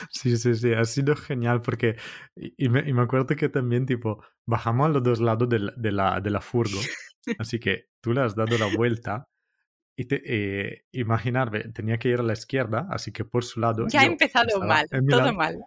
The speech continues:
Speaker 1: y, y la, y la veo cruzarme delante <laughs> y empiezo a reír. Y le digo, "Laura, casa es del otro lado". <laughs> Y yo, "Ups". <laughs> Estaba yendo totalmente de
Speaker 2: Nunca confiéis en vuestra orientación y menos si estáis ciegos.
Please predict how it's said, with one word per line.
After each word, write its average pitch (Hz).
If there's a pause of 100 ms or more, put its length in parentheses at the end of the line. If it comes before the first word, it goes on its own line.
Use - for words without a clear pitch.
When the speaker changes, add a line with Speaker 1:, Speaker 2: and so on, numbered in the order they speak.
(480)
Speaker 1:
y, 151
y -
la, 147
y 156
la 135
veo 151
cruzarme 131
delante 117
<laughs> -
y 135
empiezo 139
a 131
reír. 127 (260)
Y 165
le 151
digo, 127 (300)
"Laura, 127
casa 135
es 101
del 104
otro 120
lado". 107 (240)
<laughs> 208
Y -
yo, 262 (120)
"Ups". 262 (320)
<laughs> -
Estaba 170
yendo 180
totalmente 190
de 208 (120)
Speaker 2:
Nunca 311
confiéis 226
en 202
vuestra 196
orientación 175
y 196
menos 175
si 175
estáis 147
ciegos. 143